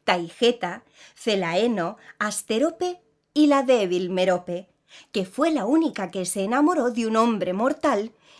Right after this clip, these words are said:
y por eso su brillo es menor al de sus hermanas. Las Pléyades fueron puestas en la bóveda celeste por Zeus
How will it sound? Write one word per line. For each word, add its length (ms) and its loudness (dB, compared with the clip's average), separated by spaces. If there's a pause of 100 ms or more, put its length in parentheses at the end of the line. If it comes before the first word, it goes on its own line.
(140)
y 120 2
por 200 2
eso 280 0
su 140 -2
brillo 360 2
es 120 0
menor 380 4
al 160 2
de 100 0
sus 240 -6
hermanas. 680 -2 (960)
Las 300 -8
Pléyades 600 0
fueron 380 -2
puestas 460 -2
en 120 -4
la 80 -4
bóveda 400 -2
celeste 560 -4
por 220 -4
Zeus 460 -2